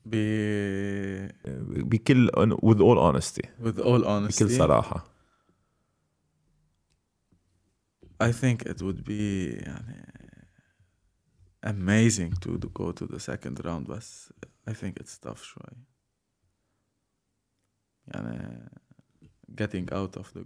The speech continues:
Speaker 1: group stage is tough، يعني، with honesty، يعني.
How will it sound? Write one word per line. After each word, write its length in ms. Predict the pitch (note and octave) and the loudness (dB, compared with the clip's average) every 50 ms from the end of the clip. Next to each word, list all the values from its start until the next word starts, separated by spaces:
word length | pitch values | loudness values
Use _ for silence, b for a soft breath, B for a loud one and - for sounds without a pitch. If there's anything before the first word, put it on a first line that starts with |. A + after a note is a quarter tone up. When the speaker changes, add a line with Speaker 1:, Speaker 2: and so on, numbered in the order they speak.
| A2+ A2+ | -16 -16
Speaker 1:
group 140 | G#2 G2 F2+ | -18 -18 -18
stage 420 | - - _ - E2+ F#2 - - - - | -20 -16 _ -10 -10 -10 -10 -12 -14 -16
is 160 | - - - - - | -16 -18 -18 -10 -10
tough، 280 | F2+ E2 - - - - | -10 -10 -10 -14 -20 -20
يعني، 640 | - - - - - - - A#1 - - - - _ - _ _ - - | -20 -20 -20 -20 -20 -20 -20 -20 -20 -20 -20 -20 _ -20 _ _ -20 -16
with 160 | G2 G2+ F2 | -16 -10 -10
honesty، 480 | - - G#2 A2+ G#2+ G2 - - - - | -4 -2 0 0 0 0 -4 -8 -12 -12
يعني. 400 | D#2+ - - B1+ A1 G1+ - | -14 -14 -14 -16 -18 -20 -20